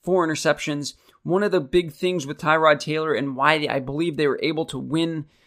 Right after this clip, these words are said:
the amount of games they did despite his limitations was the fact that he did take care of the football and he did not throw a lot of interceptions. In that year, he also had five hundred and eighty rushing yards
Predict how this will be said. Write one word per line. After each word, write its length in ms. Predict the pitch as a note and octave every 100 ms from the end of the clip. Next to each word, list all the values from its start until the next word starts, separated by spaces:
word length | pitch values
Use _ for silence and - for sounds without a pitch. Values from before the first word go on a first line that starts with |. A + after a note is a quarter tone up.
| _ -
the 80 | F3
amount 260 | F3+ F3+
of 60 | D#3+
games 260 | F3 E3+ D3+
they 100 | C3+
did 320 | F3 E3+ D#3
despite 580 | D3 - - - D#3+ D3+
his 220 | D#3 D#3
limitations 640 | D#3 C#3+ D3+ D#3 D#3 D#3
was 460 | C3 C3+ E3 F#3+ E3+
the 100 | G3+
fact 380 | - E3 D#3 D#3
that 140 | D3
he 240 | - E3+ F3+
did 360 | D3 E3 D#3+
take 240 | - D#3+ D3+
care 300 | - C#3+ C3+
of 140 | C3
the 80 | C3+
football 640 | - D#3+ D#3+ D3 D3 C3+ - _ -
and 140 | C#3
he 340 | C3+ E3 E3 D#3
did 180 | D#3+
not 300 | C#3 C#3+ C#3+
throw 180 | - D3
a 40 | C#3+
lot 200 | C#3 C#3
of 60 |
interceptions. 760 | C3+ C3+ - D3+ D3 C3 - - _ _ _ _ _ _ _
In 180 | F3+ F3
that 200 | D#3 G#2+
year, 220 | D#3 D#3
he 200 | D3 D#3
also 380 | C#3+ D3 - C#3
had 340 | B2+ C3+ C3+
five 360 | - C#3+ D#3 D3+
hundred 320 | D3 C#3+ C#3+
and 160 | C#3+ -
eighty 300 | C#3+ D#3 D3
rushing 420 | C#3 C#3+ - C#3+
yards 380 | C#3 C#3 C#3